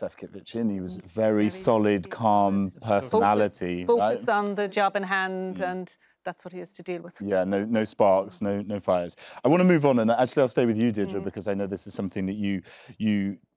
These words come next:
Speaker 1: you sort of follow, uh, the health portfolios quite a lot and the health issues. covid has obviously been a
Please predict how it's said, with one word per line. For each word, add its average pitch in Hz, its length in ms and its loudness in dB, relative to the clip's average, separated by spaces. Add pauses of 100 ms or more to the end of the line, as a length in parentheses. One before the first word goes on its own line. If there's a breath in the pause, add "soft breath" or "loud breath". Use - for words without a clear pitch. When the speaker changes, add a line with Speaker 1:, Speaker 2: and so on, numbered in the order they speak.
(540)
Speaker 1:
you 113 60 -16
sort 110 180 -4
of - 60 -8
follow, 110 540 2
uh, 92 240 -4 (180)
the 92 80 -8
health 107 360 -4
portfolios 92 640 -10
quite 85 200 -12
a 87 40 -10
lot 90 220 -10
and 90 100 -14
the 90 60 -12
health 107 260 -10
issues. 85 480 -12 (280 loud breath)
covid 160 300 4
has 127 140 4
obviously 113 380 0
been 98 200 -2
a 98 60 -2